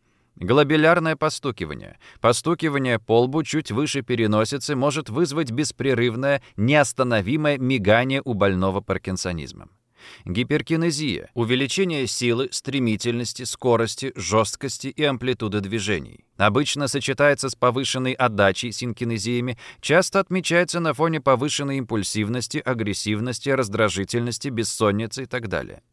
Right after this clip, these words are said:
Гиперкинез — это состояние, противоположное кинезии, неважно, какого она происхождения – паркинсоническое, кататоническое или невротическое. Акинезия и гиперкинезия могут взаимно переходить друг в друга,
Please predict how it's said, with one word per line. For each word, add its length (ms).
Гиперкинез — 1000
это 200
состояние, 680
противоположное 960
кинезии, 640
неважно, 600
какого 360
она 160
происхождения – 920
паркинсоническое, 1200
кататоническое 1160
или 220
невротическое. 960
Акинезия 760
и 140
гиперкинезия 1040
могут 400
взаимно 560
переходить 720
друг 240
в 40
друга, 440